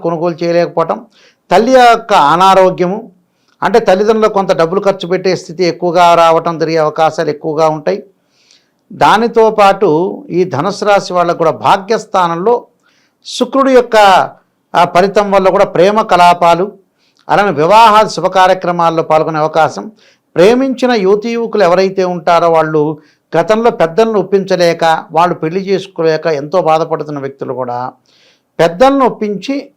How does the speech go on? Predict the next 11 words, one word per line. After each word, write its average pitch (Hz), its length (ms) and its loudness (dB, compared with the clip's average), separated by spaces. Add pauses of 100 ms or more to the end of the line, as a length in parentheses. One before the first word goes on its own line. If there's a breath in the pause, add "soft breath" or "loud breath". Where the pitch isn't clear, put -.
(220)
పెళ్లి 170 240 0
చేసుకునే 180 380 -2
అవకాశాలు 151 500 -2
ఎక్కువగా 107 380 -8
ఉంటాయి. 95 220 -18 (760)
దాంతోపాటు 214 640 2 (120)
దేశభక్తి, 170 640 -2 (340)
గురువులను 190 340 0 (100)
పూజ 156 160 -6 (100)
చేయటం, 151 320 -4 (260)
కార్యసిద్ధి, 135 680 -4